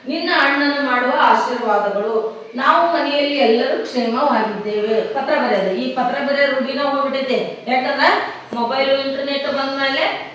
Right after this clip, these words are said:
ನಾವೇನ್ ಮಾಡ್ತೀವಿ, ಬಟನ್ ಒತ್ತೋದೈತಿ, ಸೆಂಡ್ ಮಾಡೋದೈತಿ ಮೆಸೇಜ್. ಅದು ಹಂಗಲ್ಲ. ಹಿಂದಿನ ಕಾಲದಲ್ಲಿ ನಮ್ಮ ಮನಸ್ಸಿನ ಅನಿಸಿಕೆಗಳನ್ನ ಮನಸಾರ ನಾವೇನ್ ಮಾಡ್ತೀವಿ, ಆ ಪತ್ರದ ಮೂಲಕ ತೋರಿಸ್ತಾ ಇರ್ತೀವಿ. ಹಂಗ ನಿನ್ನ ಅಣ್ಣನು ಮಾಡುವ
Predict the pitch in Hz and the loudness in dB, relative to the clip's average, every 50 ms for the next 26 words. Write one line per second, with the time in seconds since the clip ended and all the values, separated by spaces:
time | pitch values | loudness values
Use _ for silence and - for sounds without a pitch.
0 | - 262 262 262 269 269 269 277 269 262 320 320 262 269 262 262 285 285 285 285 | -6 -4 -2 0 0 0 0 -2 -4 -4 -4 -4 -4 -4 -4 -2 -2 0 0 0
1 | 285 285 285 285 277 277 285 - 359 - - 294 285 285 277 262 262 269 269 262 | -2 -2 -2 0 0 0 0 -2 -4 -4 -2 -2 -2 -2 -2 -2 0 0 0 0
2 | 247 226 233 220 214 220 240 247 - 302 294 214 208 190 - - - - - 233 | 0 0 0 0 0 0 -2 0 2 2 2 4 2 -2 -4 -6 -8 -10 -4 -2
3 | 233 240 233 240 247 247 247 240 240 233 226 220 233 226 226 226 - - 226 220 | -2 -2 0 0 0 0 0 0 2 4 6 4 4 2 0 -2 -2 -2 -2 0
4 | - - 226 226 226 214 - - - - - - - - - - - 220 233 240 | 0 2 2 2 4 2 2 2 2 2 0 0 -6 -8 -12 -10 -6 -2 -2 0
5 | 254 262 262 262 254 254 254 247 254 262 - - 311 320 370 - - - - - | 0 0 -2 -2 -2 -2 -2 -2 -2 -2 -4 -4 -2 0 4 4 4 4 2 -2
6 | - - - - 214 233 233 254 - - - - - 277 262 269 - 269 269 269 | -6 -10 -10 -2 -2 0 0 0 -2 -4 -6 -6 -4 -4 -2 -2 -2 -2 -2 0
7 | 294 302 392 381 311 - - - - - - 226 240 247 254 247 - - - - | 0 0 2 2 2 2 0 -4 -8 -10 -6 -4 -4 -2 -2 -2 2 4 4 6
8 | - 277 302 311 302 269 269 269 262 262 262 262 240 - 339 349 - - - - | 6 6 4 4 4 2 0 0 0 0 -2 -2 -2 -2 0 2 4 4 4 4
9 | 233 233 233 233 233 262 269 277 262 269 254 240 240 240 247 - 302 - - - | 4 4 2 2 0 -2 -4 -4 -4 -4 -4 -4 -2 -4 -2 0 0 0 0 0
10 | - - - 240 240 233 214 214 - - 226 214 214 208 196 - 208 196 208 214 | -2 -4 0 2 2 2 2 2 0 2 4 4 4 4 4 2 4 6 6 6
11 | 202 - - - - - - - - 277 277 277 269 247 - - - - - - | 6 4 -2 -6 -8 -12 -8 -2 0 0 2 4 4 4 4 4 0 -2 -6 -8
12 | - - - - 285 339 381 - 339 302 294 285 294 294 294 285 285 277 277 269 | -10 -14 -8 -4 -2 -2 0 2 4 4 4 4 4 4 2 2 2 0 0 2
13 | 254 254 254 - 339 | 2 2 2 4 4